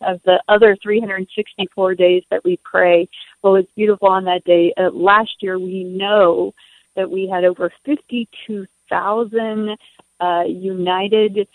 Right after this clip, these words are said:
public gatherings for prayer. And that's so exciting. That doesn't even include the ones that were in, uh, you know, boardrooms and living rooms or small groups, uh, you know, the private ones where people weren't publicly invited to come. And there's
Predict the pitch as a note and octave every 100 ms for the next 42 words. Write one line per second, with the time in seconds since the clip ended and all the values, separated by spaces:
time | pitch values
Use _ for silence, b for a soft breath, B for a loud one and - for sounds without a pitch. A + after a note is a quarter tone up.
0 | b _ - - G#3+ G3+ G3+ F3 E3+ F3+
1 | F3+ F3+ F3+ F3 F3+ - - E3 - -
2 | E3+ D#3 - F#3 _ b b G#3+ G3+ G#3+
3 | - G#3 G3 G#3 G3 G3+ A3 A3 A3 G#3
4 | G3+ F#3+ F#3 A3 G#3+ F#3 F#3 F#3 F#3+ F#3+
5 | F#3 F#3 F3+ F3+ F3+ F3 F#3 F3+ E3+ F3
6 | G3+ G3+ G3 G3 G3 - F3 F3 G3+ G#3
7 | G3+ F#3+ F#3+ F#3+ G3 F3 E3+ - G3 G3
8 | F#3 F#3+ F3+ F3+ _ - F#3 F3+ F3+ -
9 | F#3 F3 E3+ E3+ - G3 F#3+ F#3 F3+ F3
10 | - F3 - F#3+ F3+ F3 F3+ - - F3+
11 | F3+ F3+ F3+ E3+ E3+ F3 G3 G3+ - F3+
12 | F3 F#3+ - B B B B B - G#3
13 | G#3+ G#3